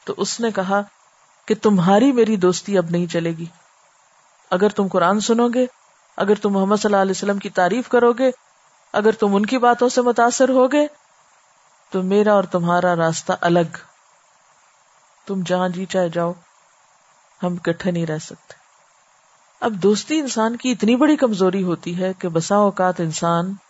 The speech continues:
دنیا کے بڑے بڑے نقصان اٹھا لیتا ہے دوستوں کی خاطر۔ دوست کی ناراضگی میں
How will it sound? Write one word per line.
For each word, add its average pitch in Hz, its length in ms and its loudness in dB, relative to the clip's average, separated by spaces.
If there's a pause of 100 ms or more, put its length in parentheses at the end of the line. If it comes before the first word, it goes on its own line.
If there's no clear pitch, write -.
(580)
دنیا 208 480 0
کے 196 300 -4 (1160)
بڑے 240 180 4
بڑے 233 180 4
نقصان 180 440 0
اٹھا 175 240 -2
لیتا 165 360 -4
ہے 175 80 -2
دوستوں 165 320 -4
کی 165 140 -8
خاطر۔ 165 300 -10 (1500)
دوست 208 400 2
کی 226 100 -6
ناراضگی 180 580 0
میں 226 220 -2